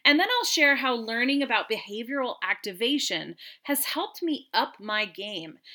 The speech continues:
and become even more intentional in how I'm planning my days. Some routines are what I'm affectionately calling daily do's. Others are weekly do's. Daily do's are the few,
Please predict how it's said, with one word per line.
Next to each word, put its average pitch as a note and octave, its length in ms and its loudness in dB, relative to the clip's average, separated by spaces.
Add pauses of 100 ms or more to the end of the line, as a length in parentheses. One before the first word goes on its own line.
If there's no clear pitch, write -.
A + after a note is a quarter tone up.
(140)
and A#3 80 -2
become C4+ 320 2
even B3+ 260 0
more A3 280 -2
intentional G3+ 920 -4
in G3 100 -10
how G#3 260 -2
I'm F3 160 -4
planning F#3+ 580 -6 (100)
my D#3+ 140 -8
days. - 640 -12 (1000)
Some D4+ 280 6
routines F#3+ 680 2
are A3+ 160 2
what A3 160 4
I'm A#3 120 6
affectionately D4+ 720 -2
calling A#3 720 -2
daily F#3+ 420 -2
do's. D#3+ 640 -8 (440)
Others A3+ 420 6 (120)
are C4+ 160 2
weekly A3 500 -4
do's. G1+ 540 -12 (520)
Daily G#4 380 4
do's C4+ 340 2 (120)
are G#3 100 0
the G3 100 -4
few, G3 640 -4